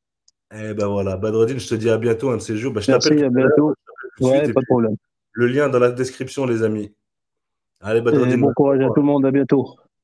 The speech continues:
Speaker 1: Allez, à bientôt, Badreddin.
Speaker 2: Allez, merci. Salam.
Speaker 1: Comme salam. Voilà, les amis, c'est la fin du live. C'est la fin du live.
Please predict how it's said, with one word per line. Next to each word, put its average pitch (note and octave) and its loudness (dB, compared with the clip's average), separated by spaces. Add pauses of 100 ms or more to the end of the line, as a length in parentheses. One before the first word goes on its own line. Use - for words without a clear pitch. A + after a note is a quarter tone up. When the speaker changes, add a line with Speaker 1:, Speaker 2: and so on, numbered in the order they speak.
Speaker 1:
Allez, G2 -8
à G2+ -6
bientôt, G2 -10
Badreddin. F2+ -12
Speaker 2:
Allez, A2 0
merci. A2 -4 (280)
Salam. A#2 -6 (720)
Speaker 1:
Comme F#2 -20
salam. G2 -14 (1120)
Voilà, C3+ 2
les C#3+ 2
amis, D3 0
c'est D3+ -4
la C3+ 2
fin C#3+ -6
du C3 -8
live. C#3 -4 (760)
C'est - -10
la A2 -2
fin B2 -6
du A2+ -8
live. B2 -2